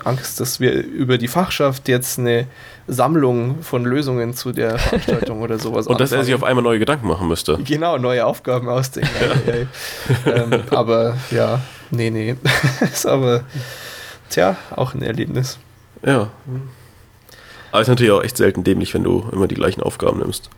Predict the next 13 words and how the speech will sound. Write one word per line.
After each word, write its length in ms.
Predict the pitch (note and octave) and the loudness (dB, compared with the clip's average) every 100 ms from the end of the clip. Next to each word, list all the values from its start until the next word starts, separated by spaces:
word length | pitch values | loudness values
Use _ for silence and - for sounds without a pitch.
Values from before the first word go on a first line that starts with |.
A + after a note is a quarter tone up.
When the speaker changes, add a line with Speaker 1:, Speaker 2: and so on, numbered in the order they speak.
| - | -2
Speaker 2:
die 40 | - | 2
dann 100 | - | 2
auch 80 | |
noch 160 | F2 E2+ | 2 0
so 340 | - F2 - G#2 - - - - - | 0 0 -2 -6 -18 -20 -20 -10 0
dicht 140 | A#2+ - | 0 2
hintereinander 440 | G2+ G2+ A2 E2+ | 2 4 4 2
sind, 200 | D2 D2 | 0 -2
was 140 | D2 | -2
du 80 | - | 0
jedes 240 | F2 F2 - | 2 2 2
Semester 320 | - - - | -2 -4 -4
machst. 320 | - - - | -6 -8 -12